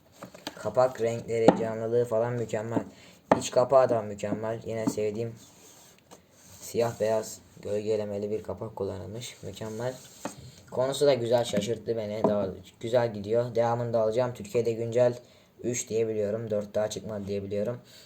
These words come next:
Onun yanında Kahramanlık Akademim var. Kahramanlık Akademim biliyorsunuz çekilişte verdim. O yüzden artık bana ait diyemem. Çekiliş kazananlara tebrik ediyorum. Şu şekilde göstereyim. Arka kapak.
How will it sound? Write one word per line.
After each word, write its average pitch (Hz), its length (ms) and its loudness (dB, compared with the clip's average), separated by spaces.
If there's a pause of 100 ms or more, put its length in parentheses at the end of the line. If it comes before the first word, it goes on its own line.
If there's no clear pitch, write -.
(160)
Onun 135 180 0
yanında 147 280 2
Kahramanlık 139 520 2
Akademim 113 460 2
var. 127 180 2
Kahramanlık 123 520 0
Akademim 123 500 2 (520)
biliyorsunuz 127 420 4
çekilişte 120 540 4
verdim. 117 320 2 (100)
O 117 140 2
yüzden 120 280 -2 (480)
artık 117 460 -2
bana 113 220 -2
ait 117 280 -2
diyemem. 120 400 -2 (1200)
Çekiliş 117 300 -6
kazananlara 113 520 0
tebrik 110 380 -4
ediyorum. 117 400 0 (360)
Şu - 140 -14
şekilde 101 440 -6
göstereyim. 98 640 -8 (880)
Arka 98 320 -6
kapak. 104 420 -8